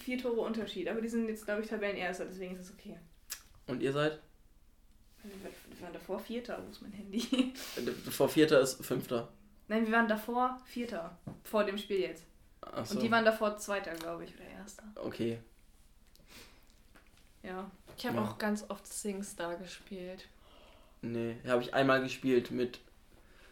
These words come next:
Speaker 2: da war ich sechzehn und es war an Johanna Sörensens
Speaker 3: Sechzehn?
Speaker 2: Johanna Sörensens sechzehnten Geburtstag.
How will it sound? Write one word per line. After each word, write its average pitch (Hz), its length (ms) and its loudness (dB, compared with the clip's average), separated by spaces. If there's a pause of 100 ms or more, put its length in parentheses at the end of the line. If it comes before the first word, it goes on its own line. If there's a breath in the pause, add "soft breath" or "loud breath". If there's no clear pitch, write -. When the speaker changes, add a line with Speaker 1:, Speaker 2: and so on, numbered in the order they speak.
(380 soft breath)
Speaker 2:
da 120 180 0
war 120 140 10
ich 123 200 2 (400)
sechzehn 135 1200 -2 (120)
und - 80 -6
es - 120 -6
war 131 100 4
an 135 200 2
Johanna 131 520 0
Sörensens 143 640 0 (400)
Speaker 3:
Sechzehn? 226 680 -4
Speaker 2:
Johanna 139 300 8
Sörensens 156 640 6
sechzehnten 143 840 0
Geburtstag. 127 600 -4